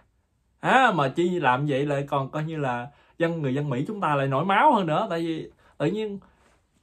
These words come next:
nó, nó cho, nó nói cho chúng ta tiền mà chỉ nó cho chúng ta tiền có một hai năm thôi là đó là bực rồi đó. Mọi người nghe xem, cho là phải cho hoài, ok,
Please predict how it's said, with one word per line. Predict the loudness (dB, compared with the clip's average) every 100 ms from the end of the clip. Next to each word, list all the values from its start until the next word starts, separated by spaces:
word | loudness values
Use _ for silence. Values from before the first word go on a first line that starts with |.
| -6
nó, | -6 -6
nó | -6 0
cho, | 0 0
nó | -2 -4 -2
nói | 0 0 0
cho | -4 -4
chúng | -2
ta | -2 4
tiền | 6 6 4 -2 -8 _ _ _ _ -4
mà | -4 -4
chỉ | -8 -8
nó | -6 -6 -6
cho | -6 -8
chúng | -6
ta | -6 -6
tiền | -6 -6
có | -6
một | -6
hai | -6
năm | -6 -8 -8
thôi | -6
là | -6 -4
đó | -2 -2
là | 0
bực | -2 -2
rồi | 2
đó. | 4 4
Mọi | 4 -4
người | -4 -4
nghe | -2
xem, | -2 -2 -4 -14 _ _ 4
cho | 6 6
là | 4
phải | 0
cho | 2 0
hoài, | 4 4 6 4 0
ok, | -2 2 4 4